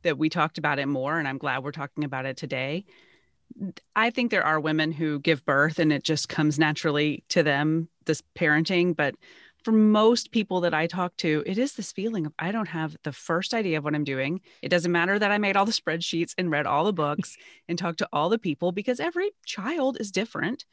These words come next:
Speaker 1: and they all come with their own <laughs> set of special things. And
Speaker 2: Yep.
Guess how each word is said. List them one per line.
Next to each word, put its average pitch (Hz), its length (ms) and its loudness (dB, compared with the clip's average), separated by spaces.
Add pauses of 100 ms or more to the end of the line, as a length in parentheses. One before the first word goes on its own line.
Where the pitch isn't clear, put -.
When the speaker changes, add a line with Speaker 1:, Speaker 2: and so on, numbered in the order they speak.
(440)
Speaker 1:
and 202 140 0
they 214 140 -2
all 254 160 0
come 233 380 -2
with 185 160 -4
their 180 200 0
own 196 260 2
<laughs> - 0 -
set - 480 -2
of 175 160 -2
special 220 460 0
things. 180 540 0 (100)
And 185 580 0
Speaker 2:
Yep. 233 100 -12